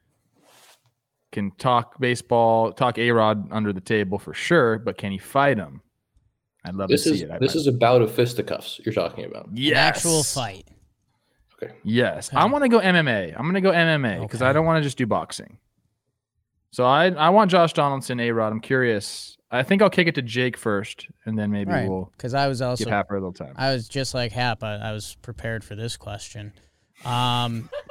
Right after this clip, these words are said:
Speaker 3: <laughs> the first two names that jumped to my mind were you and Whitey Herzog. Um,
Speaker 1: Ah, I love that.
Speaker 3: but that, <laughs> but that seems
Speaker 1: Put
Speaker 3: off
Speaker 1: that,
Speaker 3: the
Speaker 1: <laughs> put
Speaker 3: table.
Speaker 1: that guy in a headlock.
Speaker 3: Oh, thick boy Ploof.
Speaker 2: Whitey
Speaker 3: Um,
Speaker 2: would take
Speaker 1: hmm.
Speaker 2: his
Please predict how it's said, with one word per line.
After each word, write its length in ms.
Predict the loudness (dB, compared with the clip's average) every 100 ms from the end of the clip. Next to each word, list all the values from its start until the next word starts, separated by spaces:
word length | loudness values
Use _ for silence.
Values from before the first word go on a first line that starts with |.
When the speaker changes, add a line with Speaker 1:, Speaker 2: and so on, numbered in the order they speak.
| -18
Speaker 3:
<laughs> 280 | -20 -16 -6
the 120 | -2
first 320 | 4 4 4
two 100 | 2
names 280 | 2 2 2
that 80 | 0
jumped 260 | 0 -2
to 60 | -2
my 140 | -2 -2
mind 440 | -2 -2 -2 -4
were 400 | -6 -6 -4 -6
you 280 | -6 -6 -4
and 120 | -4
Whitey 320 | -4 -4 -6
Herzog. 560 | -8 -12 -12 -12 -12 -14 -16 -20 -20 _ _ _ _ -18
Um, 80 | -12
Speaker 1:
Ah, 1080 | -8 -8 -8 -8 -6 -4 -4 -6 -8 -14 -20 -20 _ -18
I 40 |
love 320 | -12 -10 -10
that. 300 | -8 -10 -10 -16
Speaker 3:
but 180 | -12 -6
that, 680 | 0 4 4 4 0 -2 -2
<laughs> 40 | -2
but 160 | -2
that 220 | 0 0
seems 300 | -2 -4 -2
Speaker 1:
Put 100 | -2
Speaker 3:
off 160 | -2 -4
Speaker 1:
that, 80 | -6
Speaker 3:
the 60 |
Speaker 1:
<laughs> 60 | -6 -2
put 80 |
Speaker 3:
table. 180 | -2 0
Speaker 1:
that 260 | 2 0 2
guy 60 | 2
in 60 |
a 40 | 2
headlock. 760 | 2 0 -2 -6 -6 -8 -14 -16 -10
Speaker 3:
Oh, 320 | -6 -6 -6
thick 380 | -10 -8 -6 -6
boy 200 | -10 -10 -10
Ploof. 540 | -12 -10 -8 -8 -12 -18 _ _ _ _
Speaker 2:
Whitey 340 | 2 6 6 6
Speaker 3:
Um, 60 | 4
Speaker 2:
would 120 | 0
take 180 | 2 0
Speaker 1:
hmm. 60 | 0
Speaker 2:
his 140 | -4